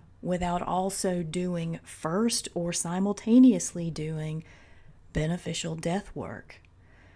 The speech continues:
They're not the same practice, but they are deeply intertwined. And this is the kind of focus and depth that both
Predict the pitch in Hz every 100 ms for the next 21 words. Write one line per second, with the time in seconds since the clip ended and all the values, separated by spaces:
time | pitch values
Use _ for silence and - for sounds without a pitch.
0 | - 180 180 170 170 - - 220 226 226
1 | 233 226 214 220 - 156 139 - - -
2 | - - 160 180 185 - 196 196 185 170
3 | 160 - - 156 151 202 220 202 185 -
4 | 165 160 - 156 151 156 151 147 - -
5 | - - - - 175 180 180 185 220 -
6 | - 185 180 175 170 - - 185 175 175
7 | 160 151 - 170 175 170 175 175 - -
8 | - - 160 160 156 170 160 147 - -
9 | - - 175 165 170 165 180 190 190